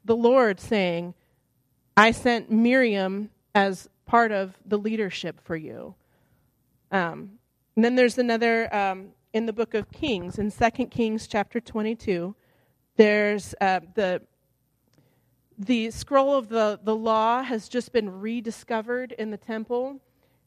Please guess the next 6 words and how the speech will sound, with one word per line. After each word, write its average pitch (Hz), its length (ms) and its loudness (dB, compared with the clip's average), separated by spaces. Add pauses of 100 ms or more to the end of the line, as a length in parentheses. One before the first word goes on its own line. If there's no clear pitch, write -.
(120)
and, 196 340 -4
um, 180 420 -4 (680)
the 202 120 -2
king, 240 600 -2 (520)
uh, 196 380 -2 (880)
is 202 500 0